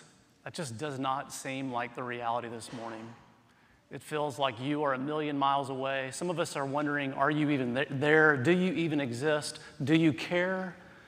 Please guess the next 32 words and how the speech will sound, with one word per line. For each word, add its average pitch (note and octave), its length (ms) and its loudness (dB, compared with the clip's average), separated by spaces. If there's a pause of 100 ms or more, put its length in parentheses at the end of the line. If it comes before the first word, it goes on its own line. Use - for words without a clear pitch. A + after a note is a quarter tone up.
(300)
Do E3 120 0
you D#3+ 160 2
see? F3 640 -2 (1400)
Do D3 80 4
you D#3+ 140 4
know? C3+ 400 2 (2000)
God, E3+ 180 10
would C#3 140 6
you F#3 100 8
help F3 300 8
all D#3+ 220 6
of D#3 100 4
us - 500 -2
in D#3 100 0
this D3+ 180 0
room C#3+ 280 2
this C#3 200 -2
morning C3 360 0
to - 120 -6
believe A#2+ 760 0 (960)
that C#3 120 0
you C3+ 120 2
do D3 240 4
see C#3 520 2
and D#3 100 -8
you B2+ 140 -2
do C3+ 200 2
know B2 540 2
and B2+ 100 -6
you B2 60 -2
do B2 220 -2
care, A2+ 480 -4